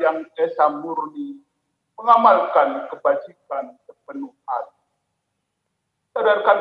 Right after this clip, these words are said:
kami bahwa bahaya karena kebodohan sendiri bisa berlipat, bergunung tak terkendali. Alam akan bersahabat dengan manusia bila perilaku manusia selaras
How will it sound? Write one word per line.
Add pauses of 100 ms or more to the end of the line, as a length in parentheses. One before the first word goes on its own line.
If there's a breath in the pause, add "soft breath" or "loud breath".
(100)
kami (500)
bahwa
bahaya
karena
kebodohan
sendiri (640)
bisa
berlipat, (320)
bergunung
tak (160)
terkendali. (800)
Alam
akan
bersahabat
dengan
manusia (560)
bila
perilaku
manusia (540)
selaras